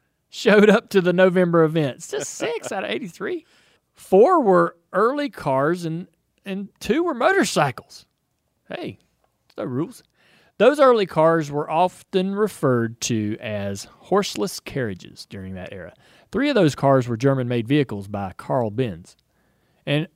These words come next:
early test of a Benz wagon, operated by Oscar Mueller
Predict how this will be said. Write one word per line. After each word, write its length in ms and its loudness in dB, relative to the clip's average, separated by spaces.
early 260 2
test 420 0
of 160 -2
a 140 0
Benz 420 -2
wagon, 540 -2
operated 460 2
by 120 -4
Oscar 420 -6
Mueller 420 -8